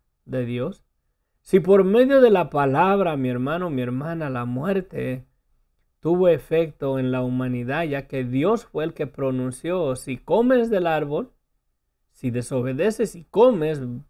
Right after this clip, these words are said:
vas a morir". Y la palabra de Dios fue la muerte,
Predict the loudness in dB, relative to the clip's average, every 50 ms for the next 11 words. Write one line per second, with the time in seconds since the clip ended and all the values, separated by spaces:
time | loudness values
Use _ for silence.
0 | _ _ _ -14 -10 -10 -6 -4 -4 -2 -4 -4 -6 -6 -6 -6 -4 -4 -4 -4
1 | -6 -6 -8 -8 -12 -14 _ _ _ _ _ _ _ _ _ _ _ _ _ _
2 | _ -4 0 2 2 2 0 -2 -4 -6 -4 -4 -4 -2 -2 -2 0 0 0 0
3 | -2 -2 -4 -6 -6 -6 -4 -4 -2 0 0 0 2 0 0 -4 -6 -10 -8 -4
4 | -4 -2 -2 -2 -2 -2 -2 -2 -2 -2 -2 -4 -6 -8 -10 -10 -10 -12